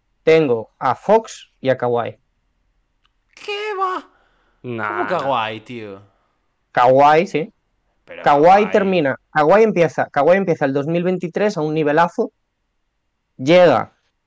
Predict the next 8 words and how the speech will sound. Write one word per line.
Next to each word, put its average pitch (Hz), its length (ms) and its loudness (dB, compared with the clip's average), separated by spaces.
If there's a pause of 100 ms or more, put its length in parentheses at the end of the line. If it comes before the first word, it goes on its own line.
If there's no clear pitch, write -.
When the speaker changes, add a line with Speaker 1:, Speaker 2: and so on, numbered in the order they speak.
(500)
Speaker 1:
a 120 440 2
postemporada 139 680 0
en 123 140 -8
un 127 100 -6
nivelazo, 151 520 0
se 107 140 -10
lesiona 165 540 -2 (400)
Speaker 2:
Grave. 95 400 -20